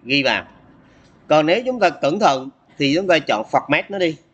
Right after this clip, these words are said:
Tại vì trên U S B của chúng ta có dữ liệu thì chúng ta format sạch ha. Còn nếu mà chúng ta ghi thì bản thân nó cũng xóa hết rồi. Nhưng mà chúng ta cẩn thận thì chúng ta sẽ format.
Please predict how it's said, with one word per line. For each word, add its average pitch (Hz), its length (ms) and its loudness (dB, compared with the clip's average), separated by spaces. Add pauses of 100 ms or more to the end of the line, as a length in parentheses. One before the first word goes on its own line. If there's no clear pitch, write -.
(500)
Tại 120 140 0
vì 123 140 0
trên 147 360 -2
U 151 340 -2
S - 20 -12
B 156 60 0 (160)
của 113 120 -6
chúng 156 120 -4
ta 139 160 2
có 135 180 -2 (100)
dữ 120 140 -2
liệu 120 200 0 (880)
thì 113 100 -6
chúng 147 100 -6
ta 139 100 2
format - 380 -4
sạch - 240 -2 (840)
ha. 131 260 -2 (280)
Còn 117 140 -4
nếu 160 120 2
mà 160 80 -2
chúng 160 160 -8
ta 151 100 0
ghi 143 280 -2
thì 120 140 -10
bản 110 240 -2
thân 135 200 -2
nó 147 120 0
cũng 135 340 -6 (480)
xóa - 300 -2
hết 214 200 -4
rồi. 110 140 -2 (600)
Nhưng 139 120 -6
mà 123 60 -4
chúng 147 140 -6
ta 147 100 2
cẩn 120 260 0
thận 107 240 -2
thì 107 120 0
chúng 135 120 -2
ta 131 80 2
sẽ 110 200 -4
format. 127 360 -2